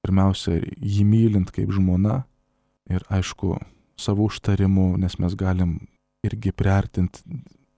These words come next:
tą Dievo meilę kitiems žmonėms per savo artumą, jeigu mes patys būnam susivieniję su Viešpačiu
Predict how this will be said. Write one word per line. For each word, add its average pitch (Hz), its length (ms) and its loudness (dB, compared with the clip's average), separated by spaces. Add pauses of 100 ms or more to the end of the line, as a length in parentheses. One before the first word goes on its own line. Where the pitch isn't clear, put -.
(460)
tą 92 160 0
Dievo 98 360 2
meilę 95 320 4
kitiems 92 480 -2
žmonėms 90 480 0
per 90 160 -4
savo 98 320 0
artumą, 92 380 -4
jeigu 101 180 -4
mes 95 160 0
patys 101 380 -6
būnam 95 320 -2
susivieniję 95 580 -2
su - 160 -6
Viešpačiu - 640 -6